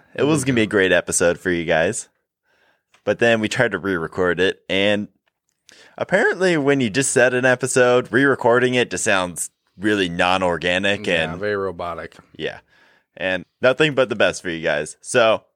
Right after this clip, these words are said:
Speaker 1: we're gonna record something different. We'll come back to the simple meal plans in a couple days, 'cause I know I promised that in two episodes ago now.
Speaker 2: We just need, like, a refresher.
Speaker 1: Yeah,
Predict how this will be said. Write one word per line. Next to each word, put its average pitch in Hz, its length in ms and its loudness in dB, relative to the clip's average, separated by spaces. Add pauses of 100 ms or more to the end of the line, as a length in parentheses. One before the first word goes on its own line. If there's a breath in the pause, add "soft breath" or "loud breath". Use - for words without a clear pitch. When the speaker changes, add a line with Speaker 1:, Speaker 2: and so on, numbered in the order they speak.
(220)
Speaker 1:
we're 104 100 -6
gonna 131 120 2
record 135 360 0
something 156 260 -2
different. 117 440 2
We'll 117 120 -2
come 127 160 2
back 117 300 2
to 117 280 0
the 101 360 -4 (320 soft breath)
simple 127 360 0
meal 110 220 4
plans 120 360 2
in 107 80 0
a 98 60 -6
couple 98 240 0
days, 107 440 2
'cause - 220 -16
I 76 60 0
know 82 140 0
I 71 60 0
promised 101 520 -2
that 98 480 2
in 69 320 -8 (160)
two 95 180 2
episodes 95 420 0
ago 101 240 2
now. 101 300 0 (540 soft breath)
Speaker 2:
We 110 120 -8
just 98 200 -10
need, 101 60 -8
like, 92 200 -10
a 87 40 -12
refresher. 87 680 -12 (320)
Speaker 1:
Yeah, 87 320 0